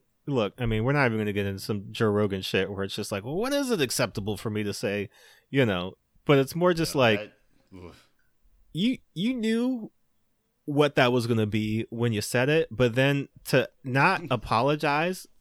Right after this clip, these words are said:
Speaker 1: but actually just continue to do the thing that got you in trouble in the first place to your boss. <laughs> And then, and then to have the audacity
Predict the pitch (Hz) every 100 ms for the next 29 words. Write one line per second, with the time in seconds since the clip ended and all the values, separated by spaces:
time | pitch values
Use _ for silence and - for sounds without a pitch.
0 | _ _ _ _ _ - - 135 - 135
1 | 135 - 147 139 123 120 123 - 131 113
2 | 131 131 135 127 110 113 113 110 107 110
3 | 101 101 92 110 107 117 107 110 - 113
4 | 120 - 107 113 - 131 147 - - 147
5 | 131 113 95 92 101 180 - - _ _
6 | _ - 156 - - - - - - -
7 | - 170 - - - 160 143 - - 160
8 | - 170 - - 175 151 143 143 143 147
9 | 160 160 160 _ _ 156 135 - 143 139
10 | 139 131 123 - - 131 123 127 131 139
11 | 123 113 110